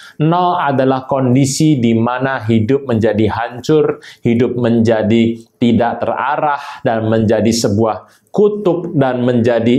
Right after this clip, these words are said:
itu menjadi hidup yang tidak pernah menjadi berkat. Saudara saya Tuhan, betapa hidup Anda dan saya pernah mengalami ini. Engkau dan saya dilahirkan, engkau dan saya bertobat,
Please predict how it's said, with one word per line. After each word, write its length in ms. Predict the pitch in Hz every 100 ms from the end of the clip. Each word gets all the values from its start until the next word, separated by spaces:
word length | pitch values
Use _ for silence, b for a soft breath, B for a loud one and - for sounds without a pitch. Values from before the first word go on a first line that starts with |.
| -
itu 400 | 151 143 156 156 -
menjadi 400 | 139 127 123 117
hidup 480 | 104 123 117 147 -
yang 320 | 139 127 135 -
tidak 560 | 214 180 170 160 - -
pernah 480 | 139 147 147 139 -
menjadi 320 | 135 117 117
berkat. 400 | 110 123 113 113 - _ _ B B
Saudara 240 | - 208 220
saya 140 | 214
Tuhan, 480 | 208 180 156 160 143
betapa 400 | 135 156 156 170
hidup 320 | 151 135 135
Anda 160 | 131 139
dan 240 | 127 113
saya 400 | 113 131 123 104
pernah 320 | - 131 143 139
mengalami 640 | 127 123 120 117 117 117
ini. 140 | 104 90 _ B B -
Engkau 240 | 143 180
dan 240 | 156 139
saya 160 | 131 156
dilahirkan, 880 | 143 135 120 131 143 131 113 104 101
engkau 240 | 127 147
dan 240 | 139 127 131
saya 160 | 139
bertobat, 640 | 131 127 - 139 113 98